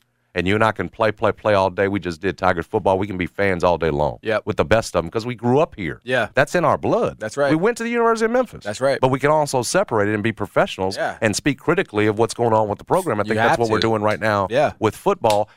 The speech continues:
Speaker 1: And Greenberg can still do that, but when he, it's co-, it's constant.
Speaker 2: Right.
Speaker 1: It's
Speaker 2: It's,
Speaker 1: con-,
Speaker 2: it's,
Speaker 1: it's
Speaker 2: it's just,
Speaker 1: every
Speaker 2: yeah.
Speaker 1: day now, and it's sort of like the dance he likes to do with, with Harry. Had a little success early
Speaker 2: Yep.
Speaker 1: with a dance on a right trivia question. Now he feels like, because he got a little positive feedback on Twitter,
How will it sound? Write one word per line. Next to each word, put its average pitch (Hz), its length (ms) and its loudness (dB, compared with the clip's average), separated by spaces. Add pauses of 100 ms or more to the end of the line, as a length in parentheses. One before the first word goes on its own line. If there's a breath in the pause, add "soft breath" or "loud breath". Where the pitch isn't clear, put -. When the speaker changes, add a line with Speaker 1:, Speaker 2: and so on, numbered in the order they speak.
Speaker 1:
And 147 200 -2
Greenberg 180 420 0
can 123 140 -4
still 120 220 -2
do 156 200 -2
that, 139 160 2
but 120 100 -4
when 143 180 -4 (180 soft breath)
he, 170 240 -8
it's 139 180 0
co-, - 220 -12
it's 147 160 -2
constant. - 500 -2 (220)
Speaker 2:
Right. 135 320 0
Speaker 1:
It's 131 160 0
Speaker 2:
It's, - 0 -
Speaker 1:
con-, - 180 2
Speaker 2:
it's, - 100 -4
Speaker 1:
it's 139 120 2
Speaker 2:
it's 135 100 0
just, 156 80 4
Speaker 1:
every 214 180 0
Speaker 2:
yeah. 135 60 2
Speaker 1:
day 165 220 2
now, 113 340 2 (440)
and 143 100 2
it's 131 100 -4
sort 190 200 2
of 175 60 0
like 151 180 0
the 127 100 -4
dance 135 360 0
he 135 60 -6
likes 120 220 0
to - 80 -4
do 120 200 2
with, 107 300 0
with 101 180 -2
Harry. 104 360 0 (400)
Had 139 140 4
a - 20 -2
little 165 140 0
success - 580 0
early 143 400 2 (120 soft breath)
Speaker 2:
Yep. 117 140 -6
Speaker 1:
with 127 100 4
a 110 40 2
dance 135 440 0
on 120 100 0
a 107 80 0
right 120 240 0
trivia 151 320 0
question. 98 460 -2 (200 soft breath)
Now 156 200 2
he 170 100 -2
feels 135 300 0
like, 120 200 2
because 110 240 -4
he 113 60 -2
got 127 160 2
a 123 60 0
little 120 120 0
positive 123 380 -2
feedback 127 480 0
on 107 100 0
Twitter, 139 300 -2